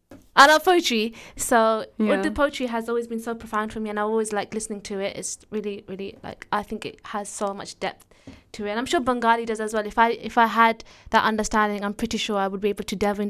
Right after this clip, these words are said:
Speaker 1: deeper into that as well. But yeah, I could read Urdu. Um, I can speak it a little bit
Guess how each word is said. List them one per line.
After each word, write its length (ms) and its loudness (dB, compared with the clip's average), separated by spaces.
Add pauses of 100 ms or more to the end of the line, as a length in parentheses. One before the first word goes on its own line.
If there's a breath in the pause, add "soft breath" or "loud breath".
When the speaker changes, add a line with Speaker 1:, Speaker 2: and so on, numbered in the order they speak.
Speaker 1:
deeper 400 -2
into 240 -4
that 200 -2
as 100 -10
well. 180 -4 (360 loud breath)
But 120 2
yeah, 80 4
I 60 -2
could 180 -4
read 140 -2
Urdu. 400 -2 (420 soft breath)
Um, 500 -2
I 60 -4
can 240 0
speak 320 -6
it 260 -4
a 80 -10
little 180 -4
bit 340 -6